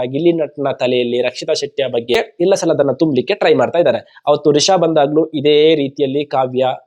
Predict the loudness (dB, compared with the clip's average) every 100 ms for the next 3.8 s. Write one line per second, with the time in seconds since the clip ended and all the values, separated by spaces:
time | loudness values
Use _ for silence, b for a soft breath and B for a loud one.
0 | -4 0 2 0 -4 -6 -4 -2 0 0
1 | 0 2 2 0 -2 -2 0 0 2 0
2 | 0 -2 -2 -4 -6 -4 -4 -2 -2 0
3 | 0 0 -2 -2 -2 -2 -8